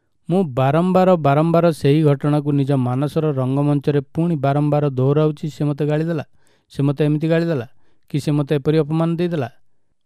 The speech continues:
ହଜାର ଥର, ଲକ୍ଷେ ଥର, କୋଟିଏ ଥର ବାରମ୍ବାର ବାରମ୍ବାର ତାକୁ ଦୋହରାଉଛି। ଯେତେ ଥର ଦୋହରାଉଛି, ସେତେ ଥର କ୍ରୁଦ୍ଧ ହେଉଛି, ଯେତେ ଥର କ୍ରୁଦ୍ଧ ହେଉଛି, ସେତେ ଥର ବ୍ୟାକୁଳ ହେଉଛି, ବଢ଼େଇ ଚାଲିଛି। କେବେ କେବେ ତ ଏପରିକା ପାଗଳପଣିଆ କି କେହି ଲୋକ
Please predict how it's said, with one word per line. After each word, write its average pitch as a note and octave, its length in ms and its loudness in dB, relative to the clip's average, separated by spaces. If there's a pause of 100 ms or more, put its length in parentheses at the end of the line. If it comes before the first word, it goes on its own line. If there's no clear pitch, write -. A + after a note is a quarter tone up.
(140)
ହଜାର D3 320 2
ଥର, C#3+ 280 -4
ଲକ୍ଷେ D#3 320 -4
ଥର, D3+ 240 -2
କୋଟିଏ D#3+ 340 -4
ଥର D3+ 220 -6
ବାରମ୍ବାର E3 500 0
ବାରମ୍ବାର D#3+ 480 0
ତାକୁ D#3+ 220 -4
ଦୋହରାଉଛି। E3 580 4 (340)
ଯେତେ C#3+ 300 -2
ଥର E3 200 0
ଦୋହରାଉଛି, E3 520 0
ସେତେ D#3 260 -4
ଥର D#3 180 -4
କ୍ରୁଦ୍ଧ C#3+ 320 -2
ହେଉଛି, E3+ 360 2 (360)
ଯେତେ D3 220 -2
ଥର D#3+ 180 -4
କ୍ରୁଦ୍ଧ C#3+ 300 -4
ହେଉଛି, D#3 280 2
ସେତେ D3 240 -6
ଥର D#3 180 -4
ବ୍ୟାକୁଳ D3+ 340 -4
ହେଉଛି, D3+ 300 -2 (480)
ବଢ଼େଇ C#3+ 280 2
ଚାଲିଛି। D3+ 400 -6 (720)
କେବେ C#3 180 -2
କେବେ D3 260 2
ତ - 120 -10
ଏପରିକା C#3 400 -2
ପାଗଳପଣିଆ C3 640 -2 (600)
କି C#3+ 100 -2
କେହି C3+ 260 0
ଲୋକ C#3 220 0